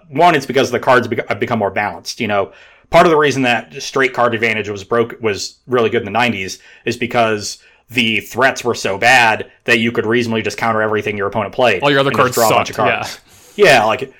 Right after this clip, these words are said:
Speaker 1: the, the cards just don't allow for that kind of strategy right now. C-, people can get under you, you know, there are cards that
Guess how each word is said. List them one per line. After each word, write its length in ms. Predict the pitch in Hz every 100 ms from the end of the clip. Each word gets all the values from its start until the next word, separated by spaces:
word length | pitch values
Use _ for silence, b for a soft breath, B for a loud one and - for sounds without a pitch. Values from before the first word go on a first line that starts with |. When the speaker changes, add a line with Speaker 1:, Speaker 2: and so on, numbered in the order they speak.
| b
Speaker 1:
the, 180 | 156 151
the 120 | 151
cards 400 | - - 180 160
just 160 | 143 123
don't 180 | 147 131
allow 440 | 113 117 135 120
for 140 | 120 117
that 160 | 110
kind 180 | 120 110
of 80 | 90
strategy 480 | - 147 123 110 98
right 240 | 92 98
now. 260 | 90 82 - -
C-, 60 | -
people 320 | 113 127 113
can 140 | 110 95
get 160 | 92
under 260 | 127 139 131
you, 440 | 117 117 113 104 B B -
you 100 | 110
know, 280 | 107 104 104
there 260 | 120 107
are 80 | 104
cards 360 | - 117 110 101
that 360 | 104 104 -